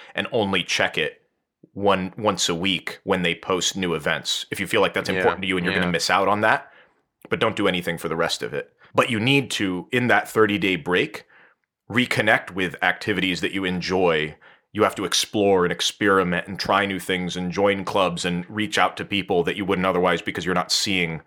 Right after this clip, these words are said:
Speaker 2: Yeah.
Speaker 1: what they're doing online. And then after that is reintroducing the tech, which I appreciate because he's not saying,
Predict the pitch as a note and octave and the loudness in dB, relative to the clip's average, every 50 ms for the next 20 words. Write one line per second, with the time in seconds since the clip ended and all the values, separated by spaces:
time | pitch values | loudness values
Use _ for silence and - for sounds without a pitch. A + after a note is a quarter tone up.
0 | - - - - D#2+ D#2 D2+ D2+ F#2+ - - - F#2 F2 E2 D#2 F#2 F#2 F2 E2 | -18 -14 -8 -6 -6 -6 -2 0 0 0 2 2 0 0 0 0 0 0 0 0
1 | D#2+ D#2+ D#2 D#2 D#2 E2 F2 F#2+ F#2 E2 D#2 D#2 D2 D2 - - _ _ _ _ | 0 0 -2 -2 0 2 2 4 4 2 2 -2 -6 -10 -14 -18 _ _ _ _
2 | _ _ _ _ _ _ _ _ - F#2+ F#2+ F#2+ F#2 G2+ B2 B2 - - F#2+ F2 | _ _ _ _ _ _ _ _ -2 0 2 4 4 4 2 2 0 -2 -4 -2
3 | E2 E2 D#2+ D#2 D#2+ - - _ _ _ _ _ _ _ - G#2 G2+ F#2+ F2+ F2 | 0 0 0 0 -2 -4 -8 _ _ _ _ _ _ _ -4 -2 0 0 0 -2
4 | D2+ - - - - _ _ _ _ - A2 G#2 G#2+ A2 B2 C3 A2+ - - G2+ | -4 -6 -8 -10 -12 _ _ _ _ -10 -6 -2 0 0 2 2 0 -2 -4 -4
5 | E2 F#2+ G#2+ B2+ - - C#3 C#3 C#3 C#3+ C#3 C#3 - D3 C#3+ - - - - - | -2 -2 -2 0 2 2 2 2 2 2 0 0 0 0 0 0 -2 -8 -16 -20
6 | _ _ - - - D#2+ D2 D2+ D2 - F2 D#2 C#2+ - F2+ E2 C#2+ F2+ G2+ - | _ _ -8 -4 -2 -2 -2 -2 -4 -4 -6 -6 -4 -2 -2 -2 -2 -2 -4 -4
7 | G2+ F2 - F#2 G2+ F2+ D#2+ F2 E2 D#2 - - - F2 E2+ D#2+ D#2+ D2+ D2+ | -4 -4 -2 -2 -2 -2 0 0 -2 -2 -2 -2 -2 0 0 0 0 -2 -6